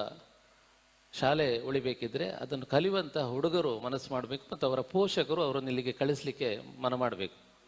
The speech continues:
ಬೇರೆ ಬೇರೆ ಕಾರಣಗಳಿಂದ ಇವತ್ತು ಪುರೋಹಿತರ ಮನೆಗಳಲ್ಲೇ ವೇದ ಕಲಿಯುವಂಥ ಮಕ್ಕಳನ್ನು ನಮಗೆ ಕಾಣಲಿಕ್ಕೆ ಆಗೋದಿಲ್ಲ.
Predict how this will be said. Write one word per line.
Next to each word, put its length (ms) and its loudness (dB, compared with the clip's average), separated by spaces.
ಬೇರೆ 180 2
ಬೇರೆ 200 2
ಕಾರಣಗಳಿಂದ 500 2
ಇವತ್ತು 360 -2
ಪುರೋಹಿತರ 540 4
ಮನೆಗಳಲ್ಲೇ 640 4
ವೇದ 200 6
ಕಲಿಯುವಂಥ 440 0
ಮಕ್ಕಳನ್ನು 400 0
ನಮಗೆ 200 -4
ಕಾಣಲಿಕ್ಕೆ 360 2
ಆಗೋದಿಲ್ಲ. 380 0